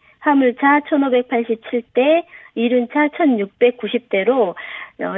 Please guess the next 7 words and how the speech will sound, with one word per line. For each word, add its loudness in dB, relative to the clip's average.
지난 2
이월 2
십이일 0
서울시 0
홈페이지에 0
공개를 2
했고요. 0